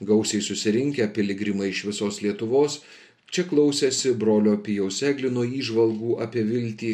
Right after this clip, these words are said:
katechezėje, kaip neprarasti gyvenimo prasmės.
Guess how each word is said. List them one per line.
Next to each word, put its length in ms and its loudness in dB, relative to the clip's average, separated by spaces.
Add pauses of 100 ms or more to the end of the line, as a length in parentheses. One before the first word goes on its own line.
(120)
katechezėje, 800 -2 (200)
kaip 240 -4
neprarasti 720 -4
gyvenimo 540 -4
prasmės. 640 -6